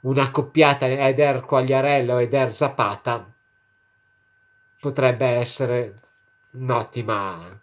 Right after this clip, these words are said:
accoppiata. Scusate il gioco di parole. Fiorentina, idea Pulgar o sfida al Genova per Mandragola, quindi vi stavo dicendo appunto che su Mandragola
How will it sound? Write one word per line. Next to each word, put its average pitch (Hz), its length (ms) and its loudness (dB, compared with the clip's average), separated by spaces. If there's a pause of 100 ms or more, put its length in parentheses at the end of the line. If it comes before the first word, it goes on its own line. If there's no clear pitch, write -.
accoppiata. - 880 -12 (840)
Scusate 120 580 -4
il 101 40 -8
gioco 113 300 -6
di 104 100 -8
parole. 95 600 -10 (160)
Fiorentina, 165 640 2
idea 156 360 4
Pulgar 226 600 0
o 151 60 4
sfida 139 400 0
al 131 100 -2
Genova 160 440 2
per 131 180 0
Mandragola, 123 580 0
quindi 127 220 -6
vi 117 100 -8
stavo 117 300 0
dicendo 117 560 -4
appunto 113 480 -10
che 104 300 -6
su - 160 -12
Mandragola 120 760 -2